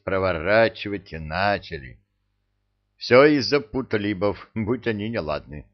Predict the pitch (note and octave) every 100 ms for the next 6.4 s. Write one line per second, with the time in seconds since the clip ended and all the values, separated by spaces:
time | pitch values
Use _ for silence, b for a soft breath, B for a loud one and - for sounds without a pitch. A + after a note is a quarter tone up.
0 | _ _ _ _ _ _ - G#2+ D3 C3
1 | - C3 B2 A#2 B2+ D3+ D#3+ - B2+ A#2
2 | B2+ B2 A2+ C#3+ - D3+ C#3 C3 C3+ A2
3 | G#2 C3 C3 C#3 C#3 F2+ E2+ - B2 F2
4 | C#2+ B1+ _ _ _ _ _ _ _ _
5 | _ _ _ _ _ _ B1 C2+ B1+ C2+
6 | F2 D#2+ C#2+ C#2